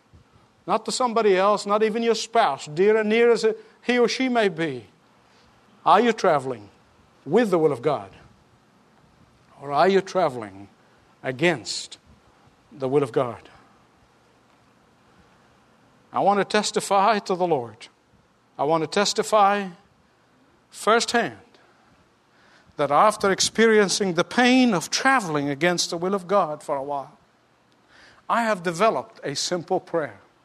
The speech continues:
In my dealing with the Lord, it's so s-, simplistic and simple at the same time, unashamedly so. <laughs> Because I know as my heavenly daddy, he understands.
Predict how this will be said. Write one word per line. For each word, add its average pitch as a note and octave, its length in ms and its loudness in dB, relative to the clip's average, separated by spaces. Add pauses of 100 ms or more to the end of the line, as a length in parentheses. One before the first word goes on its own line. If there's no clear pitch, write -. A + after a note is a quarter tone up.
(1300)
In G3+ 140 0
my C#4 140 4
dealing A#3 320 2
with G#3+ 140 2
the G#3+ 100 2
Lord, E3+ 260 2
it's D3+ 120 -6
so A3 240 0
s-, - 400 -8
simplistic C4 1160 0
and A#3 180 0
simple F#3 420 0
at D#3+ 100 -2
the D#3+ 80 -4
same G3 280 -2
time, G3 320 2 (340)
unashamedly B3 800 0
so. - 260 -8 (240)
<laughs> - 100 -8 (1120)
Because E3+ 320 0
I F3 100 2
know G3 220 2
as G#3 220 2
my F3+ 180 0
heavenly A3 360 -2
daddy, D#3 280 -2
he F#3 160 -4
understands. D#3+ 800 -10